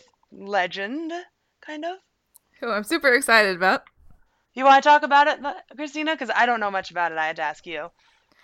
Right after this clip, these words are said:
Speaker 2: Well, um, the actor is Patrick J Adams, who is best known as the lead on Suits.
Speaker 1: Mm. He's also, for th-, you, um,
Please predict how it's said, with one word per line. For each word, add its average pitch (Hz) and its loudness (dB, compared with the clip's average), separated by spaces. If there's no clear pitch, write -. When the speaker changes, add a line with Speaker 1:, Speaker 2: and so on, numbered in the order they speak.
Speaker 2:
Well, 240 4
um, 220 0
the 156 0
actor 294 2
is 202 -4
Patrick 196 -6
J 208 -6
Adams, 185 -6
who 180 -6
is 180 -8
best 185 -6
known 180 -6
as 175 -10
the 165 -16
lead 185 -12
on 165 -8
Suits. - -8
Speaker 1:
Mm. 180 -10
He's 247 -4
also, 254 4
for 196 4
th-, 196 -14
you, 190 -6
um, 165 -6